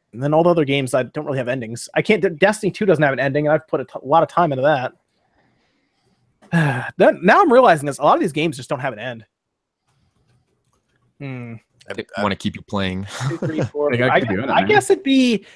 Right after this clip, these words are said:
Speaker 1: I guess it'd be five Switch games that actually have endings. Um, I guess is what it'd be, because the other ones don't really have endings.
Speaker 2: Did you ever beat the Splatoon two single player?
Speaker 4: No, I
Speaker 1: Okay,
Speaker 4: didn't.
Speaker 1: yeah, I guess, I guess we can count that. I did finish that one eventually.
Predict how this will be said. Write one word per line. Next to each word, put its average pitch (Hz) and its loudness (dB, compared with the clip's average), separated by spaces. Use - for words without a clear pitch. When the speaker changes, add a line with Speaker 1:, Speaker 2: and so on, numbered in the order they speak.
Speaker 1:
I 190 4
guess 349 4
it'd 254 2
be 202 0
five 170 4
Switch 139 -6
games 131 -8
that 147 0
actually 151 -2
have 131 -4
endings. 117 -14
Um, 113 -12
I 131 -6
guess 135 -4
is 123 -14
what 120 -6
it'd 113 -10
be, 117 -10
because 123 -8
the 160 4
other 165 6
ones 135 2
don't 127 2
really 120 -4
have 117 -8
endings. 113 -8
Speaker 2:
Did 127 2
you 143 6
ever 147 4
beat 113 -4
the 101 -2
Splatoon 107 -4
two 117 -4
single 156 -6
player? 165 -6
Speaker 4:
No, 208 2
I 202 8
Speaker 1:
Okay, 120 4
Speaker 4:
didn't. - -16
Speaker 1:
yeah, 165 4
I 156 4
guess, 151 0
I 170 -2
guess 156 -2
we 147 -8
can 123 -14
count 123 -6
that. 131 0
I 135 2
did 135 -6
finish 120 -12
that 117 -6
one 117 -8
eventually. 120 -8